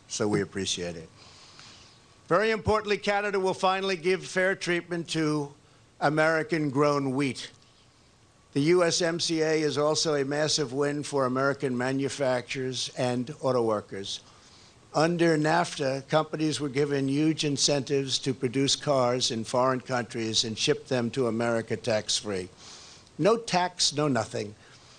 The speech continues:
We lost our jobs, we closed our factories, and other countries built our cars.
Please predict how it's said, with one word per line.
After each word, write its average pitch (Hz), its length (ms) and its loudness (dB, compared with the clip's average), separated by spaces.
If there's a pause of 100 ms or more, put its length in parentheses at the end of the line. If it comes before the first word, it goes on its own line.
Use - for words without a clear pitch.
(280)
We 123 100 2
lost 139 320 4
our 131 120 0
jobs, 151 600 0
we 104 100 -6
closed 123 380 0
our 123 120 -2
factories, 131 760 -2 (100)
and 98 380 -6 (220)
other 120 180 2
countries 110 500 0
built 104 280 -4
our 95 140 -2
cars. 90 600 -4